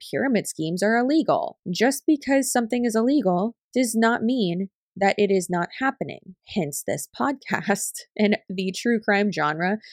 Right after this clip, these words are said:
in general, or why my husband, who's in law enforcement, s-, is very busy at work every day. Also, it does not matter if you are able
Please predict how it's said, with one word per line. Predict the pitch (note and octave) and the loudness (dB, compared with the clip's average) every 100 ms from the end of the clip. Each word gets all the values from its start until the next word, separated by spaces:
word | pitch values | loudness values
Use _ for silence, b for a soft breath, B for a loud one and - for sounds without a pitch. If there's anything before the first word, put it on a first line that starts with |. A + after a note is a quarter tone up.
| B | B
in | - D4 C#4+ | -2 0 0
general, | D4 D#4 G#3+ - - b b - | 0 0 0 -2 -4 b b 0
or | A3+ A#3 | 2 4
why | F3+ F3 G3+ | 2 0 0
my | A3+ A3+ | 0 0
husband, | B3+ C#4 D#4 G3 | 0 0 0 0
who's | F3 G3 | 0 0
in | A3 | 0
law | A#3+ D4+ | -2 -2
enforcement, | A3 D#3 D#3 - G3+ | -2 -4 -4 -4 -4
s-, | - - - _ | -6 -10 -12 _
is | E3+ D#3 E3 - - _ | -2 -2 -2 -8 -14 _
very | E3 F3+ E3 F#3+ | -2 0 4 2
busy | E3 E3 G3+ | 2 0 0
at | G3+ | 0
work | C#4+ E4 | 0 0
every | A3 F3+ - | 0 -2 -4
day. | - - G3 _ _ - | -6 -8 -12 _ _ 0
Also, | A#3 A3+ A#3 A3+ | 2 4 4 2
it | G3 F#3 | 2 0
does | F#3 | -2
not | F#3+ F#3 - | 0 0 0
matter | F3+ F3 E3+ E3+ | 0 0 0 -2
if | F3 E3+ - | -2 -2 -2
you | F3 E3 | -2 0
are | E3 | 0
able | - E3 E3 | 0 -4 -4